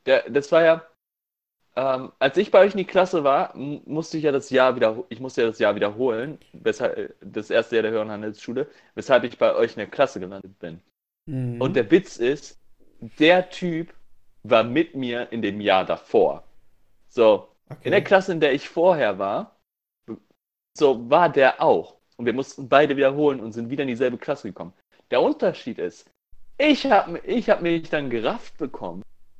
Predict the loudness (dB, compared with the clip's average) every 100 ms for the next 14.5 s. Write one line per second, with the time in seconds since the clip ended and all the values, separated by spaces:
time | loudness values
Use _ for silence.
0 | -20 -4 -2 0 6 8 8 4 -2 -4
1 | -4 -8 -20 -14 -10 -4 -2 -2 -8 -12
2 | -8 -8 -8 -4 -2 -2 -6 -10 -6 -2
3 | 0 -2 -4 _ _ _ _ _ _ _
4 | _ _ _ _ _ _ _ _ _ _
5 | _ _ _ _ -6 0 0 0 0 0
6 | -4 -2 2 2 0 -14 -16 -16 -12 -2
7 | 2 2 0 -4 -2 -6 -4 -2 2 2
8 | 2 2 6 6 6 0 -6 -6 -4 -6
9 | -8 -10 -16 -10 -2 2 2 0 -2 -6
10 | -10 -8 -10 -10 -14 -16 -14 -10 -10 -12
11 | -18 _ _ _ _ _ _ _ _ _
12 | _ _ _ _ _ _ _ _ _ -2
13 | -2 -2 -4 -2 2 2 2 -2 -12 -8
14 | -6 -6 -8 _